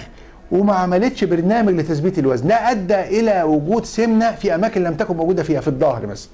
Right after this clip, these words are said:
ما كانش عنده سمنة في الظهر خالص، أو سمنة في الذراع. ما يقول لك: "ما كانش عندي سمنة في الذراع"، ولكن عند الابتعاد عن البرنامج الغذائي وعدم تطبيقه، وإن أنا آكل طبيعي،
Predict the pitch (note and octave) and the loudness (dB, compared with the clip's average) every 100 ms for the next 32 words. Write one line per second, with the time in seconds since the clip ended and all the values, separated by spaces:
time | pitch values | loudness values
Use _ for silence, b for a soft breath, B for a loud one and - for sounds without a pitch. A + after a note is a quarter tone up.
0 | - - B2+ E3+ D3 E3+ D3 C#3 D3+ D3+ | -14 -10 -4 -4 -2 -4 -2 0 -2 0
1 | C3+ A2 - - - - - B B B | -2 -2 -10 -20 -20 -20 -20 B B B
2 | B B2 B2+ G#3 G#3 F#3+ D#3+ D#3+ C3+ D3+ | B -2 0 2 2 2 2 0 2 2
3 | E3 A2+ - - B2 D3 F#3 E3+ F3 F#3+ | 2 0 -10 -12 -4 -2 -2 -4 -6 -6
4 | F#3+ G3 F#3 D#3+ C#3+ E3 E3 B B B | -4 -4 -4 -4 -2 0 0 B B B
5 | C#3 E3 A3+ G3 E3 D#3+ D3+ C#3+ C#3 - | 0 2 2 0 -2 -2 0 -2 -4 -4
6 | D3 F3+ G3+ D3 C#3 C3+ B2+ C3+ F#3+ F#3+ | -2 0 0 0 0 0 0 0 0 0
7 | D3 C#3+ D3+ C#3+ G#2 - B B - B2 | 0 0 2 0 -2 -10 B B -2 0
8 | F#3 - E3 D#3 C3 E3+ A#3 A#3+ A#3+ - | 2 2 0 -4 -2 -2 0 0 -2 -4
9 | B B B B - C3+ D3 F#3 G#3+ G3 | B B B B -2 0 2 2 2 0
10 | D3+ D#3+ F#3+ A#3 A#3+ A3 | -2 -2 2 2 2 -2